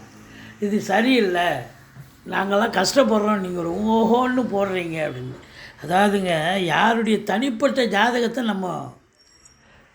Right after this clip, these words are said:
இது இப்போ ப்ரெடிக்ஷன் கொடுக்கல. ஒரு மிதுன ராசியில பிறந்தவங்களுக்கு இது வந்து எப்படின்னா, ஒரு முப்பது சதவிகிதம் தான் இது.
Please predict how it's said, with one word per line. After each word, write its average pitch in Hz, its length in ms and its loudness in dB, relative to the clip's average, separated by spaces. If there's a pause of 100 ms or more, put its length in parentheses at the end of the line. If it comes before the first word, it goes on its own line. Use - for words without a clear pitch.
(600)
இது 240 140 4
இப்போ 220 160 2
ப்ரெடிக்ஷன் 233 580 2
கொடுக்கல. 160 280 -8 (960)
ஒரு 269 220 8
மிதுன 349 400 2
ராசியில 285 460 4
பிறந்தவங்களுக்கு 262 720 -2
இது 254 360 0
வந்து 262 500 2
எப்படின்னா, 269 640 2
ஒரு 254 140 4
முப்பது 262 580 -2
சதவிகிதம் 269 720 0
தான் 302 200 2
இது. 254 380 -2